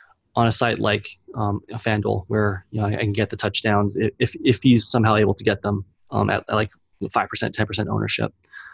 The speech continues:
Um, I was really shocked at Cooper Kupp's, um, ninety percent snap count. You know, I, we didn't see him at all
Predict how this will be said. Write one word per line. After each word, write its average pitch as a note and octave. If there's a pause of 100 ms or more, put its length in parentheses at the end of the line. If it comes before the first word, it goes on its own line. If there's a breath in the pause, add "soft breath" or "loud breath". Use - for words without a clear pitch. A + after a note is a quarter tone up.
(240 loud breath)
Um, A2
I C3+
was F#3
really D3+
shocked B2
at G#2+
Cooper A2+
Kupp's, - (320)
um, G#2
ninety A#2+
percent A2
snap G#2
count. C#3
You -
know, G#2+
I, G#2 (240)
we B2
didn't D#3+
see C#3+
him B2+
at A2+
all A2